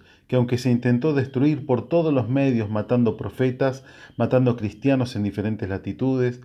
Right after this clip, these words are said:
aún hoy en día el evangelio es prohibido con penas de muerte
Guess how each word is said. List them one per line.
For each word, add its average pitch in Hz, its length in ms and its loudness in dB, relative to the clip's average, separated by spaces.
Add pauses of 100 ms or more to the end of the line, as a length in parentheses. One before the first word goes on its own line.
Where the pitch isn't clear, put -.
(280)
aún 165 360 2
hoy 147 160 6
en 131 100 4
día 147 240 4
el 123 80 4
evangelio 117 460 0
es 120 80 -4
prohibido 120 580 0
con 107 220 -4
penas 117 260 -2
de 104 80 -6
muerte 123 540 -2